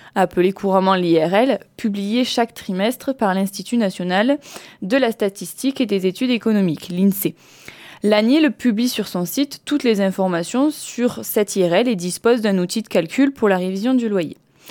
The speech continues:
Le contrat précise la date à laquelle la révision est applicable, ainsi que l'I R L de référence.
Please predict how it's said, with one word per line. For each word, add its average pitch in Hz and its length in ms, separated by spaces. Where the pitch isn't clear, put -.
Le 233 160
contrat 277 720
précise 240 540
la 175 160
date 214 260
à 220 80
laquelle 185 380
la 170 100
révision 175 400
est 190 140
applicable, 185 600
ainsi 240 640
que - 120
l'I 196 260
R 175 80
L 180 140
de 165 80
référence. 156 880